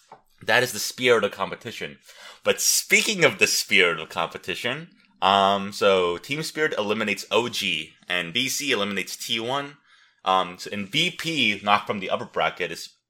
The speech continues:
against Team Spirit. Below them is Invictus Gaming versus V C.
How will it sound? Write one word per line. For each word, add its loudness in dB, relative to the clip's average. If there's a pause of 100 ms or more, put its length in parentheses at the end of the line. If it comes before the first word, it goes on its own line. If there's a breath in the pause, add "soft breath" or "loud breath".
against -6
Team -10
Spirit. -6 (600 loud breath)
Below 4
them 2
is -12
Invictus -6
Gaming -6
versus -12
V -8
C. -8